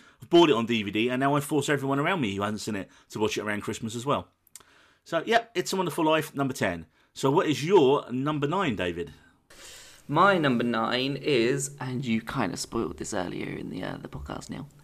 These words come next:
Speaker 1: Oh, you did by mentioning it.
Speaker 2: Hot Fuzz. <laughs> Yeah,
Speaker 1: Oh,
Speaker 2: Hot
Speaker 1: yes.
Speaker 2: Fuzz. Hot Fuzz is my, my, uh, number two. Hot, Edgar Wright's second film in the Cornetto trilogy. Uh, you know, it was a real toss-up between Shaun of the Dead and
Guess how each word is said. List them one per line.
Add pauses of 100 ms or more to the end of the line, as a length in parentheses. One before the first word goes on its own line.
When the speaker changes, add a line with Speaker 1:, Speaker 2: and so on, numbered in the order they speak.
(380)
Speaker 1:
Oh,
you
did
by
mentioning
it.
Speaker 2:
Hot
Fuzz. (280)
<laughs> (1500)
Yeah,
Speaker 1:
Oh,
Speaker 2:
Hot
Speaker 1:
yes.
Speaker 2:
Fuzz.
Hot
Fuzz
is
my, (320)
my,
uh,
number
two.
Hot,
Edgar
Wright's
second
film
in
the
Cornetto
trilogy. (460)
Uh,
you
know,
it
was
a
real
toss-up
between
Shaun
of
the
Dead
and